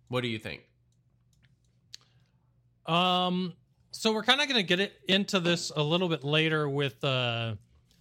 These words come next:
Speaker 2: some Zeta ideas. Um, I do like Grief if you're trying to save on Zetas as far as, uh,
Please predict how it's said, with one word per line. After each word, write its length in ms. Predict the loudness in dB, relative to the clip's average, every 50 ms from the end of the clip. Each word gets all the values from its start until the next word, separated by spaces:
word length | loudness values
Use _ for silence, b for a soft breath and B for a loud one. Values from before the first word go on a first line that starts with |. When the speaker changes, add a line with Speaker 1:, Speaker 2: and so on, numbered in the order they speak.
| b b b b b b _ _ _ _ b b b b b b b b
Speaker 2:
some 280 | b -2 0 0 0 2
Zeta 380 | 2 4 4 4 4 2 2
ideas. 680 | 2 0 0 0 0 -2 -2 -2 -2 -4 -6 -8 -10 -14 _ _ _ _
Um, 560 | -4 -2 0 0 0 0 -2 -2 -4 -6 -8 -12 _ _ _ _ _ _ _ _ _ _ _ _ -12 -6 -4
I 60 | -2
do 180 | 0 0 0 2
like 300 | 2 2 2 0 -2 -6
Grief 520 | -4 -2 0 0 0 0 -2 -6 -10 -20 _ _ _ -6
if 160 | -6 -4 -4
you're 60 | -4 -4
trying 240 | -2 0 0 0
to 60 | 0 -2
save 320 | -2 0 0 0 0 0
on 160 | 0 -2 -2
Zetas 420 | 0 0 0 0 0 0 -2 -4 -4
as 140 | -8 -8
far 360 | -8 -8 -6 -4 -4 -4 -4 -6
as, 420 | -6 -6 -6 -8 -8 -10 -10 -8
uh, 400 | -6 -4 -4 -4 -4 -4 -6 -8